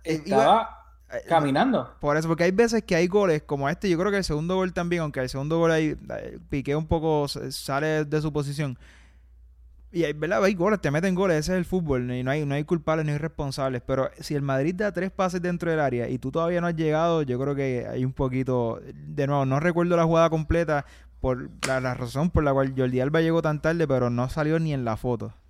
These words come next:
Speaker 2: No, y, o sea, y tampoco es que <laughs> a Jor-, no se le puede acusar a Jordi Alba de ser un jugador lento, porque claramente eso es lo, lo menos que es un jugador lento. Así que si no llegó y ni siquiera estuvo en la foto, fue por,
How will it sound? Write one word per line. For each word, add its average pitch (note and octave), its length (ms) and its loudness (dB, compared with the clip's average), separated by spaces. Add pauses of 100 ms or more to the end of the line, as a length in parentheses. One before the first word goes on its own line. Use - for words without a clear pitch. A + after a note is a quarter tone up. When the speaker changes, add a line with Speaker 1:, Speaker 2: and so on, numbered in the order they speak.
(400)
Speaker 2:
No, D3+ 500 8
y, B2+ 100 -4 (440)
o D#3+ 120 0
sea, D#3+ 180 4
y D3 100 2
tampoco D3+ 340 4
es F#3 100 2
que F3+ 340 4
<laughs> - 20 2
a F3 160 4
Jor-, E3+ 180 0
no D#3+ 140 -2
se F#3 140 0
le F#3 100 6
puede F#3 220 4
acusar F3+ 280 4
a F3+ 80 6
Jordi E3+ 320 4
Alba F3 220 8
de E3 80 6
ser E3 180 4
un E3+ 100 2
jugador E3 340 8
lento, F3 360 4
porque B2 380 -2
claramente D3+ 720 4
eso D3+ 180 0
es D3+ 80 4
lo, C#3+ 440 2 (340)
lo C#3+ 200 4
menos D#3+ 300 2
que F3+ 200 4
es F3+ 60 4
un D#3+ 60 -2
jugador D#3+ 240 4
lento. F3 340 0
Así C#3 200 -4
que D#3+ 100 -4
si D#3 180 -6
no D#3 140 0
llegó A3 500 -2 (420)
y E3 120 -6
ni E3 140 -4
siquiera E3 340 2
estuvo G3 360 6
en F#3+ 100 10
la F3+ 120 10
foto, F#3 380 6
fue C#3+ 260 4
por, D3+ 400 6